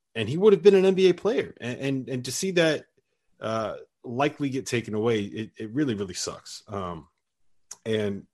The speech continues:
y-, you know, I also think that it's important to note,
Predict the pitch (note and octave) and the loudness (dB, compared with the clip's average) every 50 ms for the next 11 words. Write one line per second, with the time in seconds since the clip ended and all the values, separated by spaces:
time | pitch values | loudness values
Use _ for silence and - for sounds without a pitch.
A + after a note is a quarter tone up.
0 | _ _ _ - A#2+ - - B2+ B2+ B2 A#2+ A#2+ B2+ C3+ D3+ E3 E3 - D3+ - | _ _ _ -16 -16 -14 -10 -6 -4 -2 0 2 4 4 4 4 4 2 -2 0
1 | - C#3+ C3+ B2+ A#2+ - - - _ _ _ _ _ _ _ _ _ _ _ _ | 4 4 4 4 2 -2 -12 -20 _ _ _ _ _ _ _ _ _ _ _ _
2 | _ _ _ _ _ _ - C3 B2+ A#2+ A#2+ C3+ A#2 - - C3+ B2 - - - | _ _ _ _ _ _ 0 0 0 0 -2 -6 -6 -2 -2 -2 -2 -2 -6 -6
3 | - A#2 A2+ A2+ A2 G#2+ G#2 - | -2 0 0 2 0 0 -2 -4